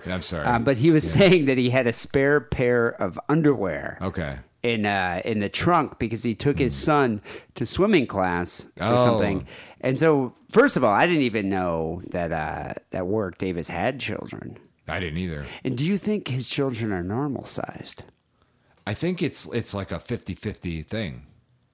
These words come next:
Speaker 1: Or I think it's like, like, even if, even if two, um, little people, uh, have a child,
Speaker 2: They
Speaker 1: I
Speaker 2: could
Speaker 1: thi-,
Speaker 2: have a normal sized
Speaker 1: they could,
Speaker 2: kid?
Speaker 1: yeah, they could have a normal sized kid.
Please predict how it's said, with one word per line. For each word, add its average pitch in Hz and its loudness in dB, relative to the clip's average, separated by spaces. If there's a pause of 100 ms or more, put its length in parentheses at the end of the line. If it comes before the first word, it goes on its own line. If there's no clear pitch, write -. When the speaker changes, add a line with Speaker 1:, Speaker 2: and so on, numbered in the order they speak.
(440)
Speaker 1:
Or 110 0
I 123 2
think 156 0
it's 135 0
like, 135 -2 (280)
like, 139 -2
even 170 0
if, 170 -2 (100)
even 156 -2
if - -6
two, 147 0
um, 101 -4 (800)
little 131 0
people, 87 -4 (480)
uh, 90 -4
have 87 -6
a 67 -14
child, 101 -4 (560)
Speaker 2:
They 135 2
Speaker 1:
I - 0
Speaker 2:
could 151 2
Speaker 1:
thi-, 147 6
Speaker 2:
have 135 4
a 131 4
normal 127 4
sized 120 2
Speaker 1:
they 127 0
could, 120 2
Speaker 2:
kid? 120 0
Speaker 1:
yeah, 107 2
they 92 -4
could 95 0
have 90 -4
a - -4
normal 87 -4
sized 87 -8
kid. 87 -6